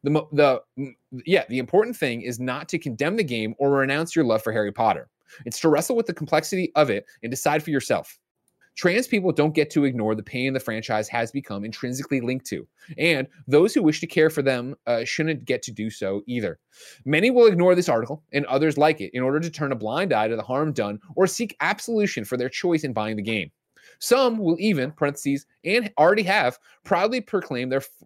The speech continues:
their forthcoming purchase in order to express their disdain for having to think about trans people at all. You don't get to defend Rowling or Harry Potter and not understand what that actually means to a trans person or the ramification it has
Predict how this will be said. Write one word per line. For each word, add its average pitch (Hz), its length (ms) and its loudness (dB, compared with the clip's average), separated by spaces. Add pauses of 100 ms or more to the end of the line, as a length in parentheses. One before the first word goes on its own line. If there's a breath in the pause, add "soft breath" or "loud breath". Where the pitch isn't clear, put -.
their 143 140 2
forthcoming 156 560 -2
purchase 220 420 -2
in 131 100 -6
order 143 200 2
to 170 180 0
express 127 380 -4
their 123 120 -2
disdain 135 460 -6 (220 soft breath)
for 147 100 0
having 165 220 -2
to 202 80 4
think 131 180 -4
about 123 140 -2
trans 135 260 -8
people 123 240 -2
at 110 60 2
all. 120 280 4 (760)
You 165 80 0
don't 202 160 4
get 269 140 2
to 233 100 -4
defend 156 340 0
Rowling 123 340 0
or 139 200 2
Harry 156 200 4
Potter 127 380 0 (220 loud breath)
and 127 120 -2
not 135 240 -4
understand 196 440 -2
what 113 320 2
that 123 160 2
actually 113 400 -4
means 113 280 -6
to 117 120 -4
a 107 40 -2
trans 107 280 -10
person 98 420 0 (320 loud breath)
or 190 360 6 (120)
the 127 80 2
ramification 139 640 -4
it 120 60 -12
has 117 260 -6